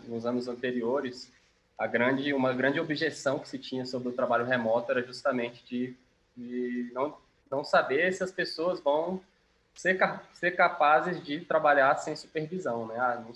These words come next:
como é que eu vou saber se as pessoas estão trabalhando se eu não tô vendo ninguém?" Então, existia muito essa crença. E logo que o trabalho remoto foi colocado,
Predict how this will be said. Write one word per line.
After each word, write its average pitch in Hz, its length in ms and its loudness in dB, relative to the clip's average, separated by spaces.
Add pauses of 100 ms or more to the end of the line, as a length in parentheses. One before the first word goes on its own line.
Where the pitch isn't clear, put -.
(100)
como 143 100 0
é 147 40 -2
que 156 40 -6
eu 160 60 -4
vou - 20 -4
saber 151 280 0
se - 100 -12
as 160 80 -16
pessoas 156 300 -8
estão 151 180 -8
trabalhando 151 560 0
se - 80 -8
eu 151 60 -6
não 147 80 -8
tô 147 260 -8 (480)
vendo 135 400 0
ninguém?" 147 420 -2 (200)
Então, 139 160 -6
existia 185 380 -4
muito 175 240 -2
essa 185 160 -4
crença. 135 500 -6 (680)
E 127 200 0
logo 139 540 2 (100)
que 151 440 -2 (160)
o 120 100 -8
trabalho 123 560 2
remoto 120 500 -2 (120)
foi 120 280 -6 (280)
colocado, 123 800 0